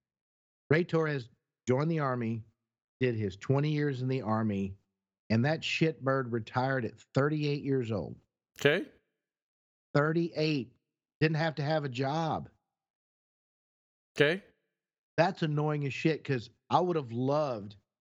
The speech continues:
Speaker 1: to be able to retire
Speaker 2: At
Speaker 1: at
Speaker 2: thirty-eight.
Speaker 1: thirty-eight.
Speaker 2: I
Speaker 1: That
Speaker 2: know.
Speaker 1: means I'd have been retired for twenty-something years.
Speaker 2: Okay.
Speaker 1: Twenty-one years.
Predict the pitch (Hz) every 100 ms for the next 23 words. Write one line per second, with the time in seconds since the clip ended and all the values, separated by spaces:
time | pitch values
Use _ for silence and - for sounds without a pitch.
0 | _ _ - 135 139 139 131 107 107 -
1 | 165 139 98 92 87 _ 139 120 135 131
2 | 143 113 101 120 - _ - 139 165 196
3 | 185 175 170 165 156 139 123 147 156 151
4 | 127 120 - - 160 175 165 165 165 156
5 | 143 104 62 - _ _ _ _ - -
6 | - 147 175 185 180 170 180 131